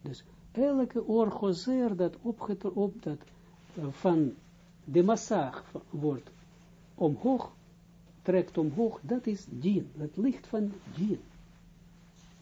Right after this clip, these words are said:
En dien is natuurlijk de, de onvolmaak-, eh, een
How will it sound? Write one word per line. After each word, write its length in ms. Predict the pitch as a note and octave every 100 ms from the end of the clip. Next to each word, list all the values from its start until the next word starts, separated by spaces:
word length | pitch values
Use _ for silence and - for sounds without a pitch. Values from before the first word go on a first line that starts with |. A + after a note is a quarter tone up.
| - - - -
En 200 | E3+ E3
dien 240 | E3+ C4+ F#3+
is 120 | D3+
natuurlijk 540 | E3 A3+ C4 G3+ D3+
de, 240 | D#3 D3+ D3+
de 120 | E3
onvolmaak-, 640 | E3 D#3 F#3+ G3 C4 A3+
eh, 640 | D#3+ E3 D3 - - -
een 140 | D#3